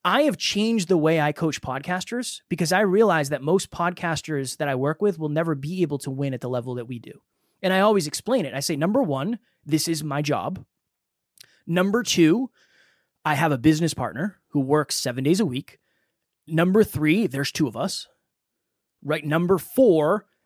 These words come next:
Alan has a, a genius brain and a business background and an understanding of math. I'll work as hard as it takes. I've been broke. We have an awesome team." There's so many things that have had to happen in order for us to get where we are.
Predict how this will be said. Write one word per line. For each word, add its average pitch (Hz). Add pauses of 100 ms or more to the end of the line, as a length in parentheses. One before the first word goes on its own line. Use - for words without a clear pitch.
Alan 170
has 156
a, 139 (180)
a 147
genius 165
brain 160
and 147
a 139
business 143
background 143
and 139
an 135
understanding 139
of 131
math. 123 (480)
I'll 185
work 170 (600)
as 135
hard 180
as 156
it 156
takes. -
I've 135
been 170
broke. 139 (380)
We 165
have 165
an 165
awesome 156
team." 147 (240)
There's 220
so 226
many 262
things 214
that 165
have 151
had 180
to -
happen 214
in 165
order 165
for -
us 160
to 156
get 143
where 156
we 127
are. 151